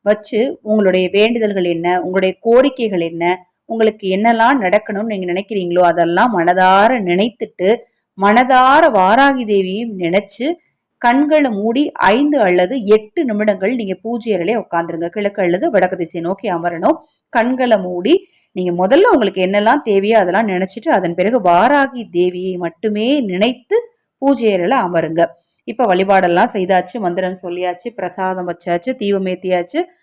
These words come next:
சிறப்பு பரிகாரமும் செய்தாச்சு. இந்த மூட்டைகளை நீங்க என்ன செய்யணும் அப்படின்னு பாத்தீங்கன்னா மறுநாள் நீங்க யாருக்காவது அதை தானமாக கொடுத்துடணும். அதனாலதான் நான் சொன்னேன் உங்களுக்கு எவ்வளவு வைக்க பிரியமோ, இப்ப அரிசி எல்லாம் ஒரு ரெண்டு கிலோ, ஒரு கிலோ, மூணு கிலோ வைக்கிறேன் அப்படிங்கிறவங்கலாம்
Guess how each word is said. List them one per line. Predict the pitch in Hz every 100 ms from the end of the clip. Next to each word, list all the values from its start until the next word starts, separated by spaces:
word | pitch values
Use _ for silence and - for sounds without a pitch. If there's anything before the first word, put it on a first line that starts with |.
| _
சிறப்பு | - 294 302 302 -
பரிகாரமும் | 190 202 185 175 240 -
செய்தாச்சு. | 165 165 156 - - _ _ _
இந்த | 269 254
மூட்டைகளை | 233 302 - 339 285
நீங்க | 233 196
என்ன | 180 214 285
செய்யணும் | 240 196 170
அப்படின்னு | 175 175 175
பாத்தீங்கன்னா | 170 160 160 160 160 180 208 - _ _
மறுநாள் | 185 196 247 392 330 202 214 233
நீங்க | 190 180 185
யாருக்காவது | 269 196 180 202 - 180 226 262
அதை | 185 170
தானமாக | 180 185 262 294 220 170 165 170
கொடுத்துடணும். | 170 165 160 165 165
அதனாலதான் | 170 180 190 247
நான் | 202
சொன்னேன் | - 180 208 370 - _ -
உங்களுக்கு | 226 220 208 214
எவ்வளவு | 202 214 277 381 403
வைக்க | 277 226 262
பிரியமோ, | 254 208 196 180 180 175 _ _
இப்ப | 214 214
அரிசி | 190 233 254
எல்லாம் | 220 226 269
ஒரு | 220
ரெண்டு | 202 196
கிலோ, | 202 220
ஒரு | 208 185
கிலோ, | 190 202
மூணு | 196 185
கிலோ | 180 196
வைக்கிறேன் | 190 185 180 175
அப்படிங்கிறவங்கலாம் | 170 175 175 170 185 269